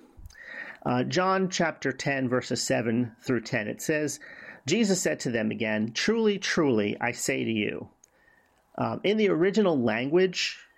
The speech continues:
that we have access to, those words, "truly, truly," or "verily, verily," infer that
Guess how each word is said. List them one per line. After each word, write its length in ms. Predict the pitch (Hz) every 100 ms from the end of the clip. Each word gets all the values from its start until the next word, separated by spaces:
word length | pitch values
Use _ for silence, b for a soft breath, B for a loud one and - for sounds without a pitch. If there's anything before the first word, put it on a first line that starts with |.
| _ -
that 320 | 110 135 -
we 160 | 135
have 280 | 143 139 135 -
access 580 | 120 - - 160 160 -
to, 360 | 165 165 165
those 400 | 135 120 120 -
words, 540 | - 131 123 131 127 -
"truly, 440 | - 151 139 131
truly," 480 | 127 - 139 139 139
or 180 | 117 107
"verily, 520 | 123 127 131 127 117
verily," 640 | 104 123 139 139 135 131 - _ _ _ _ _ - B B B B
infer 580 | 147 143 - 165 160 143
that 480 | 120 120 127 -